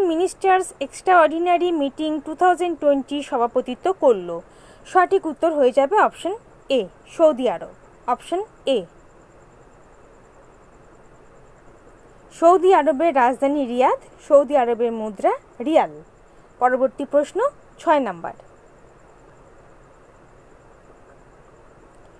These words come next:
থার্টি, থার্টি ফাইভ এফএও Regional Conference for Asia and the Pacific, এপিআরসি, virtually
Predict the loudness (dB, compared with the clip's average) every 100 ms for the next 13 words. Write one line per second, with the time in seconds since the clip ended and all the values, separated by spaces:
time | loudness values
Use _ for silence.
0 | -20 -20 -20 -2 4 4 4 0 0 -14
1 | -20 -20 -18 0 0 2 0 4 4 4
2 | 2 -4 -2 0 0 0 2 2 2 4
3 | 4 2 -6 -6 -4 -2 0 0 0 -2
4 | -6 -2 0 0 0 0 0 -4 -2 2
5 | 2 0 -8 -10 -4 0 2 0 -4 -6
6 | -4 -4 -2 0 2 0 -4 -4 -8 -8
7 | -10 -10 -6 -4 -4 -4 -2 0 -2 -2
8 | -4 -4 -8 -8 -8 -14 -20 -20 -20 -6
9 | 2 2 2 2 4 4